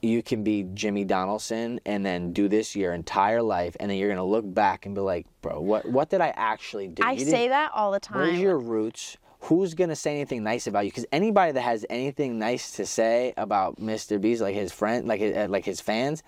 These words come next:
Speaker 1: his fans don't know him as a person. They
Speaker 2: Yeah.
Speaker 1: do not know him at all. There's, th-, there, they don't. And so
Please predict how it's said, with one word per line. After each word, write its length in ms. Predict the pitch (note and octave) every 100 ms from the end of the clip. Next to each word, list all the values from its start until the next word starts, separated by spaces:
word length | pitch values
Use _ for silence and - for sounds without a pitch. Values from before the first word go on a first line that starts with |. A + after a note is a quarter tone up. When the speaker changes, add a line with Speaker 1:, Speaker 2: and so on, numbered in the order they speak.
| _ -
Speaker 1:
his 160 | G3
fans 360 | - G3 D#3 A#2
don't 360 | G#2+ F2 E2+
know 220 | F2 F2 E2+
him 340 | - F#2+ F#2+
as 220 | G#2 F#2
a 80 | F2+
person. 640 | - G#2 F#2+ - A#2 D3+ - _ - - -
They 140 | - D#3+
Speaker 2:
Yeah. 140 | C#3+
Speaker 1:
do 180 | F3 F3
not 340 | D3+ D#3 C#3+
know 260 | C3 C#3+ C#3+
him 240 | B2+ B2 A2+
at 240 | - A2+ - -
all. 460 | A2+ A#2+ D#2+ - - - -
There's, 300 | B2+ C3 A#2+
th-, 200 | C#3 C#3+ G#2+
there, 300 | C#3+ D3 -
they 500 | B2+ A2+ G#2 B2 C#3
don't. 420 | B2+ E3 - C2+ - - A#2+
And 140 | C3+
so 260 | - C3+